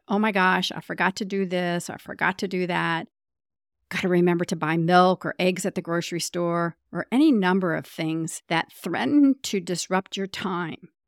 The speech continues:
you can write those things down on the notepad. Just don't jump in and try and do that thing right away. As soon as that brainstorming session is over, that's when you can do it. Just write it on that piece of paper or notepad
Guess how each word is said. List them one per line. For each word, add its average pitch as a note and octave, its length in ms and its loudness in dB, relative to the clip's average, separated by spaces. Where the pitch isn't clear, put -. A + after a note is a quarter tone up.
you G#3 140 0
can E4+ 240 2
write G#3+ 300 2
those F#3 200 2
things E3+ 340 -2
down D#3 540 0
on D#3+ 160 -2
the D#3+ 100 -2
notepad. D#3+ 500 0
Just E4+ 220 2
don't E4+ 220 6
jump A3+ 340 4
in G#3 260 2
and E3+ 140 2
try F#3+ 260 2
and E3+ 200 2
do G3+ 180 2
that D#3+ 220 0
thing D3+ 280 -4
right D3+ 220 -4
away. D#3 460 -6
As F#3+ 100 0
soon F4 220 4
as E4+ 120 4
that A3+ 220 2
brainstorming G3 640 0
session D#3+ 380 -2
is D#3 160 -4
over, D#3 420 -4
that's G#3 680 0
when F3+ 200 4
you E3 80 -2
can D#3 160 -2
do D3 180 -6
it. - 140 -12
Just - 260 -4
write F3+ 280 4
it D4+ 100 2
on C4 200 2
that A#3 180 -2
piece G#3+ 240 -2
of G#3 80 -8
paper G3 380 -4
or G3 120 -2
notepad E3 760 -4